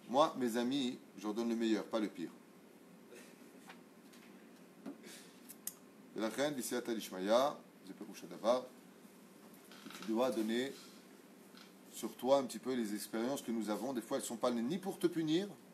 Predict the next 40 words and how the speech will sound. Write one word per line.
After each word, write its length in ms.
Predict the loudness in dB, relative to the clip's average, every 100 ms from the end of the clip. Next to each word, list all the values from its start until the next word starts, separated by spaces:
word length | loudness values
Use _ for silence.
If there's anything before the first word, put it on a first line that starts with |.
| -14 -4
ni 120 | -2
pour 180 | -2 -2
t'élever, 480 | 0 2 4 2 2
ni 100 | -4
pour 140 | -6
te 40 | -6
montrer 220 | -4 -4
ta 160 | -2
Emouna. 500 | 0 -2 2 2 2 -2 -14 -20 -20 -20 -20 -20 -18 -16 -16 -6
Non. 160 | -2 -2 -4 -20 -20 -18 -8
Des 100 | -4
fois, 240 | -2 6 6
Hachem, 300 | 6 2 2
il 60 |
te 100 | 0
fait 160 | -2 -2
vivre 240 | -2 -2
des 180 | 0 0
expériences 600 | 0 -2 -2 2 2 2
dans 60 | 0
l'étroitesse 500 | -2 -2 -2 0 0
de 100 | 2
la 100 | 2
vie 220 | 0 -6 -10 -16 -20 -20 -20 -20 -20 -20 -20 -20 -20 -18 -10
pour 100 | -6
que 100 | -4
tu 160 | -4
puisses 300 | -6 -2 -2
te 80 | 0
rendre 520 | 0 4 2 4 0
compte 580 | -2 0 2 2 0 4 8 8 6 -8 -20 -20 -20 -20 -20 -20 -20 -20 -20 -20 -20 -20 -20 -20 -20 -20 -20 -20 -4
qu'un 200 | 2 2
jour 180 | 4 2
viendra 320 | 2 2 2
quelqu'un 340 | 2 0 0 -2
qui 120 | -2
te 100 | -2
demandera 460 | 0 2 2 4
de 120 | 2 4
l'aide, 340 | 4 2 -4